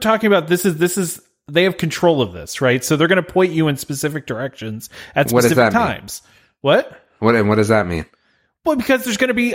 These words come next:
Speaker 1: obviously there's gonna be screens all around this track, right? So it's gonna be making you look like you're going faster than you are, but then there's gonna be,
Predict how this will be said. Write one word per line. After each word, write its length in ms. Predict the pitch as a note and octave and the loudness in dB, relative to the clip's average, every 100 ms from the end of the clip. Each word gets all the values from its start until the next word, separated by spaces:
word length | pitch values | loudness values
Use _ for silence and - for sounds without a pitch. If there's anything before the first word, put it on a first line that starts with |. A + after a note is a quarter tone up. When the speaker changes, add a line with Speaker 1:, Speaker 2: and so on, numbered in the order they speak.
| - | 0
Speaker 1:
obviously 400 | G#3 B3+ - G#3+ | 0 2 0 -2
there's 140 | F3+ | 0
gonna 160 | F3+ F3 | 0 0
be 40 | |
screens 520 | D#3+ - E3 F3+ C3+ B2 | -4 -2 -2 0 -2 0
all 260 | C#3 C#3+ | 2 4
around 220 | C3+ C3 | 4 2
this 140 | A#2 G#2+ | 0 -4
track, 400 | - F3+ G2 - | 0 0 0 0
right? 240 | C3+ C#3+ | 0 0
So 120 | - | -2
it's 140 | D#3+ - | -2 0
gonna 140 | G#3+ | 0
be 120 | F3+ | 0
making 340 | D#3+ E3 D#3+ D3+ | 2 0 0 0
you 120 | C#3+ | 0
look 220 | C3+ C#3 | 0 0
like 160 | C#3 A#2+ | 0 0
you're 80 | B2+ | -2
going 220 | A#2+ A2+ | -2 0
faster 360 | C3+ B2 - | 0 0 -2
than 140 | A#2 G#2+ | -6 -6
you 140 | A2+ | -2
are, 240 | C3+ C#3+ C#3+ | 2 2 2
but 100 | C3 | 0
then 140 | D3 | 0
there's 180 | C#3+ C3+ | -2 0
gonna 160 | D#3+ D3+ | -2 2
be, 260 | D3 C#3 | 2 0